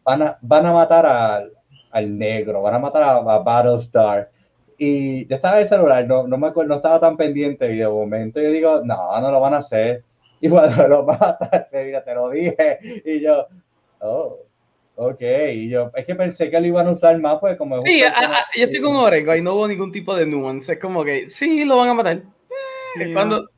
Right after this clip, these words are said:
Speaker 2: cuando hicieron esa escenita, yo dije, "Oh my God, el tipo tiene los, los minutos contados ya mismo".
Speaker 3: Sí.
Speaker 1: Exacto. Pero me gustó, overall, no, no, o sea, la pelea contra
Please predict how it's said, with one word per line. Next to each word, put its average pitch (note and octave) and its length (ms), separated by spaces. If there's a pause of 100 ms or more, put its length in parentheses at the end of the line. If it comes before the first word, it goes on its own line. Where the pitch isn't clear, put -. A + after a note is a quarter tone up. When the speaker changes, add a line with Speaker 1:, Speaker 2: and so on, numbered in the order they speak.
(400)
Speaker 2:
cuando G#3+ 200
hicieron B3 240
esa C#4+ 160
escenita, C4+ 420
yo G#3 100
dije, F#3+ 220
"Oh F3+ 260
my C3+ 180
God, C#3 120
el C#3 100
tipo D3+ 260
tiene D#3 180
los, D#3 140 (320)
los F#3 160
minutos F3+ 460
contados C#3+ 560
ya D#3 140
mismo". C#3 420 (160)
Speaker 3:
Sí. C3 720 (460)
Speaker 1:
Exacto. F2 840 (260)
Pero E3+ 160
me G3 120
gustó, F#3 420
overall, F3 500
no, D3 200
no, C#3 300 (400)
o - 40
sea, C#3 200
la G#2 140
pelea B2 1000
contra G#2+ 640